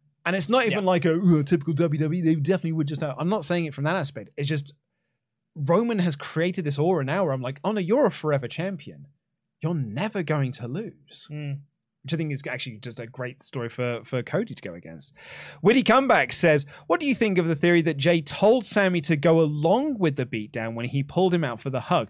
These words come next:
Speaker 1: Could be a double, double cross." Uh, this tweet sold me on that.
Speaker 2: So it's a clip. So apparently,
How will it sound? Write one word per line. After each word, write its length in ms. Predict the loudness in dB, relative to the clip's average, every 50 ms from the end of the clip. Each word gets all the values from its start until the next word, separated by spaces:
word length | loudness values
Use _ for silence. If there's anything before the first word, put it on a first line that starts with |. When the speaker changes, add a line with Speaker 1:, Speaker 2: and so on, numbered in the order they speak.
| _ -4
Speaker 1:
Could 200 | 2 2 2 2
be 140 | 4 2 2
a 40 |
double, 400 | 2 4 6 6 6 6 4 2
double 600 | 2 2 2 4 6 6 4 4 4 4 4 2
cross." 460 | 0 -4 -8 -8 -8 -8 -10 -16 -16 -18 _ -20 -20 -20 _ -10
Uh, 140 | -8 -4 0
this 260 | 4 4 4 4 2
tweet 480 | -2 -4 -2 -2 -2 -4 -6 -10 -12 _ _ _
sold 460 | -12 -8 -4 2 4 4 4 4 2 0
me 220 | -4 -4 -6 -6 -6 -4
on 340 | -2 -2 -2 -2 -4 -6 -8
that. 520 | -10 -10 -8 -8 -8 -8 -8 -10 -10 -12 _ _
Speaker 2:
So 140 | _ -12 -12
it's 160 | -12 -12 -14
a 40 | -18
clip. 280 | -12 -10 -8 -8 -8 -6
So 140 | -6 -6
apparently, 960 | -6 -6 -8 -10 -4 -2 -2 0 0 -2 -2 -4 -10 -18 -20 -20 -20 -20 -20